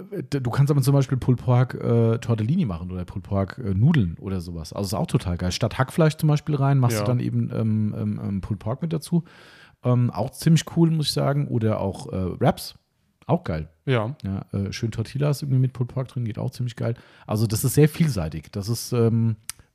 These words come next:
Speaker 1: aber ich persönlich find's auf dem Burger entweder am geilsten und das ist so eigentlich tatsächlich immer noch mein Favorite, muss ich sagen.
Speaker 2: Glaub ich.
Speaker 1: Ähm, oder wenn ich's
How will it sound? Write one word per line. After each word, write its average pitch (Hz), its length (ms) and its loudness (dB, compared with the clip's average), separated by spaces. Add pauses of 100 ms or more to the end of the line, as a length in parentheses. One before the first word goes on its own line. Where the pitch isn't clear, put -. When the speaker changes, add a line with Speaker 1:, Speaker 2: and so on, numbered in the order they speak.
(100)
Speaker 1:
aber 110 180 2
ich 139 100 0
persönlich 123 360 4
find's 120 200 -6
auf 107 120 -4
dem 101 100 -2
Burger 156 600 4
entweder 147 320 0
am 139 100 -2
geilsten 131 640 -2
und 110 180 -6
das 104 140 -2
ist 117 120 -6
so 110 140 -2 (120)
eigentlich 123 260 2
tatsächlich - 380 -8
immer 117 100 -2
noch 101 80 -4
mein 101 140 -4
Favorite, 135 380 -6
muss 135 140 -4
ich - 40 -14
sagen. 123 260 -4 (220)
Speaker 2:
Glaub 110 260 -4
ich. - 200 -20 (120)
Speaker 1:
Ähm, 120 300 2 (680)
oder 135 340 4
wenn 127 120 6
ich's - 180 -2